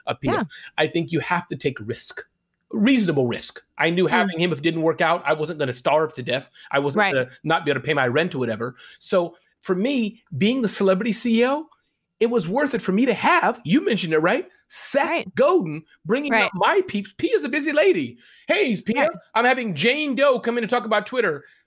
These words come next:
Speaker 1: I like you, Ramon, but that day I'm gonna go eat a bagel with a friend." <laughs>
Speaker 2: Right. <laughs>
Speaker 1: But I,
Speaker 2: Right.
Speaker 1: having Seth Godin come, oh!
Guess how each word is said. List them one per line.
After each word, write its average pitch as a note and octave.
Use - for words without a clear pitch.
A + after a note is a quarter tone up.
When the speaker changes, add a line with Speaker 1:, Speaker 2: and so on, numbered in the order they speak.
Speaker 1:
I -
like G#3+
you, A#3+
Ramon, G#3+
but F3+
that G3
day F#3+
I'm F#3+
gonna E3
go D3+
eat D#3
a C#3+
bagel D3
with C#3
a B2+
friend." D#3+
<laughs> -
Speaker 2:
Right. A3
<laughs> A3+
Speaker 1:
But B3+
I, A#3
Speaker 2:
Right. A3
Speaker 1:
having C4
Seth A3+
Godin C#4
come, A3+
oh! D4